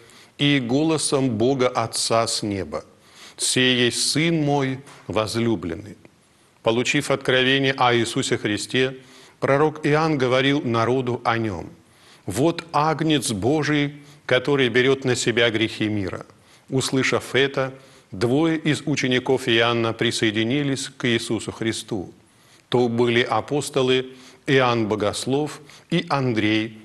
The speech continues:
Первозванный, брат Симона Петра. Крещением Спасителя пророк Иоанн завершил и как бы запечатлел своё пророческое служение. Он безбоязненно и строго обличал пороки как простых людей,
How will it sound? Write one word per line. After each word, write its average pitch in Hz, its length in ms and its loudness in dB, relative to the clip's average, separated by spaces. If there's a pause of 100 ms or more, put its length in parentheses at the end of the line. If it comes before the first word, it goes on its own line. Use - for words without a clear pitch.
Первозванный, 110 840 -2 (340)
брат 117 460 -2 (240)
Симона 104 480 0
Петра. 104 440 -6 (460)
Крещением 139 580 2
Спасителя 151 720 0
пророк 143 540 0
Иоанн 143 420 2
завершил 127 840 0 (380)
и 160 120 2
как 165 400 0
бы 156 120 2
запечатлел 143 880 0
своё 123 440 2
пророческое 113 760 0
служение. 101 640 -4 (600)
Он 131 180 2
безбоязненно 127 1000 0 (260)
и 151 140 2
строго 151 560 0
обличал 139 560 0
пороки 120 600 0 (300)
как - 240 0
простых 120 480 0
людей, 113 560 -2